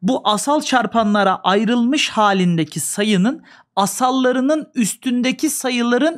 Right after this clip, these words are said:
ekoku olarak tanımlanıyormuş. Mesela bir örnek verelim. Otuz altı sayısı için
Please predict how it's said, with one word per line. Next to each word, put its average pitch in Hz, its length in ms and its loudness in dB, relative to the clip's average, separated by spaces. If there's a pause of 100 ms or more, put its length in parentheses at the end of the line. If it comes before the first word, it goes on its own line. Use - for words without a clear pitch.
ekoku 220 400 0
olarak 139 340 -2
tanımlanıyormuş. 123 760 -12 (280)
Mesela 185 420 2
bir 196 60 2
örnek 190 460 2
verelim. 175 380 -2 (340)
Otuz 240 340 -2
altı 240 340 0
sayısı 208 380 -2
için 147 360 -6